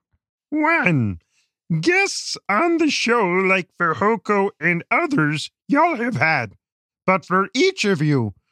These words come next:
Speaker 2: who would you like to have on your podcast besides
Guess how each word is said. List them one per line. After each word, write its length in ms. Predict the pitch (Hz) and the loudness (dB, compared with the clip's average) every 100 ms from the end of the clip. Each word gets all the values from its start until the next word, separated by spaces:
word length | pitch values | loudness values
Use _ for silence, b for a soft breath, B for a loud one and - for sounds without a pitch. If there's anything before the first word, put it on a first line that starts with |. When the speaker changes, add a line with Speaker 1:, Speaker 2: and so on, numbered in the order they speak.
| _ _ | _ _
Speaker 2:
who 240 | 233 392 370 | 2 4 2
would 200 | 202 196 | 0 0
you 160 | 208 | 2
like 280 | 196 190 - | 2 0 -2
to 160 | - 151 | -4 -4
have 380 | 117 190 196 170 - | 0 0 0 -4 0
on 300 | 175 214 233 | 0 2 0
your 220 | 262 302 | 0 -2
podcast 800 | 156 185 180 156 - 147 156 147 - | 0 2 2 0 -6 -2 -2 -2 -4
besides 920 | 160 143 - 277 330 330 240 117 - | -4 -2 -2 0 2 0 -4 -12 -14